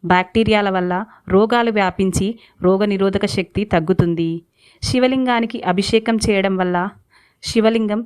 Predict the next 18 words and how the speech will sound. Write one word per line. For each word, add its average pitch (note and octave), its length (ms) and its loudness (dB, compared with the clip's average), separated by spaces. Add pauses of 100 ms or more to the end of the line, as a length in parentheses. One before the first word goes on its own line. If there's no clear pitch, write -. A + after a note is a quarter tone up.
(180)
చల్లని A3 360 2
గ్రానైట్తో G3 600 0
తయారవుతుంది. F3 760 0 (540)
పూజా G3 260 2
సమయంలో F3+ 520 0 (280)
శివలింగం B3+ 580 0
ముందు A3 300 0
నిలబడడం F#3+ 500 0
వల్ల F3 220 0 (440)
శరీరం, G3 540 0 (220)
మనస్సు F#3+ 420 0 (360)
చల్లదనం F#3+ 480 0
కలుగుతుంది. E3+ 640 0 (500)
పంచామృతం, G3 720 2 (540)
పాలు, F3+ 360 2 (300)
తేనె, F3+ 400 2 (300)
పెరుగు, F#3 400 2 (300)
నెయ్యి, F#3 360 2